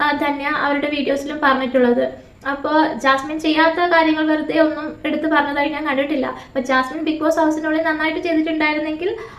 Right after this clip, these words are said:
ആ കാര്യങ്ങൾ നമുക്ക് പുറത്ത് വന്ന് റിവ്യൂ ചെയ്യാമായിരുന്നു. പക്ഷെ അവിടെ അവള് അത്രയും മോശമായി ചെയ്യുന്ന സമയത്ത് നമ്മൾക്ക് മോശമായ കാര്യങ്ങൾ മാത്രമേ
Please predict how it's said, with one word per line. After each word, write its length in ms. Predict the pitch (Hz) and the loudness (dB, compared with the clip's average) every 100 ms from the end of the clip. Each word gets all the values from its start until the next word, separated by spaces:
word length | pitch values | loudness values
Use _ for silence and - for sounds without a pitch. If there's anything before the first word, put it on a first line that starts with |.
| - | 0
ആ 100 | 359 | 2
കാര്യങ്ങൾ 400 | 370 359 330 339 | 6 6 4 2
നമുക്ക് 220 | 320 311 | -2 -2
പുറത്ത് 300 | 320 302 302 | 0 0 0
വന്ന് 220 | 311 302 | 0 0
റിവ്യൂ 240 | 311 285 302 | 0 -2 -4
ചെയ്യാമായിരുന്നു. 640 | 294 277 269 269 247 262 | -2 0 0 0 0 -2
പക്ഷെ 320 | 247 247 - | -6 -8 -6
അവിടെ 320 | 302 277 262 320 | -4 -2 0 0
അവള് 420 | 330 330 330 359 | 2 2 2 0
അത്രയും 380 | 359 320 359 359 | 0 -2 -2 0
മോശമായി 400 | 339 339 339 349 | 0 -2 -4 -2
ചെയ്യുന്ന 260 | 359 339 | 0 0
സമയത്ത് 360 | - 339 320 370 | -4 -4 -4 -2
നമ്മൾക്ക് 380 | 349 320 311 349 | -2 -2 -4 -2
മോശമായ 380 | 311 311 294 | -2 -2 -6
കാര്യങ്ങൾ 360 | 302 294 285 285 | -2 -2 -2 -4
മാത്രമേ 460 | 285 277 - - | -4 -4 -2 -4